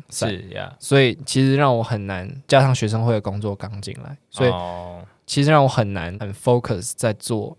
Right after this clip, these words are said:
Speaker 1: 一件事情。然后他的地科奥的 schedule 又还蛮奇怪，
Speaker 2: 紧，
Speaker 1: 就比如说
Speaker 2: 哎。
Speaker 1: 他有时候是早上三小时，下午三小时，
Speaker 2: Yeah。
Speaker 1: 有时候是早上三小时，下午没课，然后你就会，
Speaker 2: 哦。
Speaker 1: 那我现在是要紧绷呢，还是我要放松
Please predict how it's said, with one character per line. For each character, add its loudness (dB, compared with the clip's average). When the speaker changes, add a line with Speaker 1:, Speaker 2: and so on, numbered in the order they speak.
Speaker 1:
一 -10
件 -6
事 -6
情。 -14
然 0
后 8
他 6
的 4
地 -2
科 4
奥 10
的 4
schedule 2
又 2
还 -2
蛮 -4
奇 -4
怪， 2
Speaker 2:
紧， -2
Speaker 1:
就 0
比 -4
如 0
说 0
Speaker 2:
哎。 -10
Speaker 1:
他 2
有 4
时 0
候 8
是 6
早 4
上 6
三 4
小 2
时， -4
下 -2
午 -6
三 -4
小 -6
时， -12
Speaker 2:
Yeah。 -6
Speaker 1:
有 4
时 6
候 8
是 6
早 2
上 2
三 0
小 0
时， -4
下 2
午 -2
没 -8
课， -12
然 -2
后 4
你 4
就 8
会， 10
Speaker 2:
哦。 -4
Speaker 1:
那 2
我 2
现 -2
在 0
是 -2
要 2
紧 0
绷 6
呢， 0
还 0
是 4
我 2
要 0
放 -2
松 -6